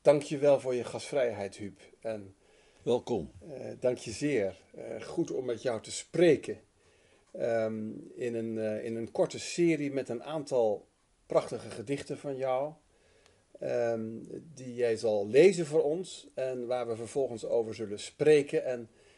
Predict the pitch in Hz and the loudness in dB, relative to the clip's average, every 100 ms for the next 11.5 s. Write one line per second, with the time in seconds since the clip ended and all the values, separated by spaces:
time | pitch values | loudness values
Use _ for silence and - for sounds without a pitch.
0 | _ - 127 123 123 113 123 135 175 160 | _ -12 -6 -4 -4 -6 -10 -4 -2 -2
1 | - 131 117 - - - 113 107 101 98 | -4 -4 -4 -8 -14 -8 -6 -6 -6 -6
2 | 92 90 - 135 143 - 139 110 110 135 | -8 -10 -4 -4 -2 0 -2 -2 -8 -10
3 | - _ - _ _ - 127 123 135 175 | -16 _ -20 _ _ -2 -2 0 6 6
4 | 175 147 135 127 131 - 175 185 180 151 | 6 2 0 0 -6 0 6 6 6 0
5 | 139 120 123 175 165 123 107 101 - 120 | -4 -4 -4 0 2 2 0 -2 0 2
6 | 98 113 - _ _ _ _ _ _ _ | 2 -2 -10 _ _ _ _ _ _ _
7 | _ - 131 131 139 - 120 139 139 - | _ -4 0 0 -2 -6 -6 0 0 -2
8 | - - 113 113 160 160 139 120 135 131 | -12 -14 -4 4 6 6 4 6 6 4
9 | - 117 123 123 165 - 127 104 104 135 | -6 -2 0 2 0 0 -2 -2 2 2
10 | 120 - - _ _ _ _ _ _ _ | 2 -4 -8 _ _ _ _ _ _ _
11 | _ - 104 113 | _ -6 -2 -2